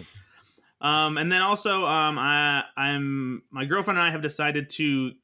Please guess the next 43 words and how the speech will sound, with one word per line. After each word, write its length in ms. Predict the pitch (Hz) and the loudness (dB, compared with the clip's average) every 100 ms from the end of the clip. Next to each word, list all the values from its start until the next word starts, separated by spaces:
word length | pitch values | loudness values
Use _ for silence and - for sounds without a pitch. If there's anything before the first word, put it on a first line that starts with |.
| - | -16
keep 280 | - 180 | -8 -6
up 240 | 135 147 - | -2 -2 -2
with 200 | 131 - | -8 -6
the 80 | 123 | -6
Great 280 | 131 123 | -4 -4
British 240 | - 127 - | -4 -6 -4
Baking 300 | 123 123 131 | -8 -6 -8
Show 320 | - 123 117 | -6 -4 -4
instead 320 | 104 117 131 | -6 -6 -4
of 160 | 120 117 | -4 -4
waiting 380 | 117 127 120 120 | -4 -2 -4 -6
until 280 | 117 123 | -6 -6
the 60 | 117 | -4
new 180 | 117 117 | -4 -4
season 300 | - 120 117 | -6 -6 -6
is 100 | 110 | -8
over 500 | 110 113 110 113 - _ _ _ _ - | -6 -6 -4 -6 -8 _ _ _ _ -8
and 200 | 131 120 | -6 -2
binging 360 | 131 120 113 | -4 -4 -8
it, 80 | 107 | -8
just 140 | 127 - | -10 -6
because 260 | 135 139 | -4 -4
it 60 | 139 | -4
gives 220 | 131 123 | -4 -4
us 140 | 131 | -6
something 380 | - 123 123 120 | -6 -8 -6 -8
to 480 | - 123 117 117 113 _ _ _ - | -6 -6 -4 -4 -6 _ _ _ -8
look 180 | 123 - | -8 -4
forward 360 | 180 170 165 | 0 0 0
to 120 | 160 170 156 | -2 -2 -2
each 220 | 151 147 | -4 -6
week. 340 | 143 143 143 139 - _ - | -4 -2 -4 -8 -20 _ -6
Um, 320 | 120 120 117 | -4 -2 -4
and 200 | 117 117 | -6 -4
we 120 | 139 | -4
just, 160 | 147 147 | -6 -8
we 80 | 175 | -8
decided 240 | 175 180 | -4 -2
we 80 | 170 | -2
didn't 180 | 165 156 | -2 -2
really 200 | 143 135 | -2 0
like 260 | 123 123 - | -2 -6 -6
waiting. 360 | 120 117 101 | -4 -4 -8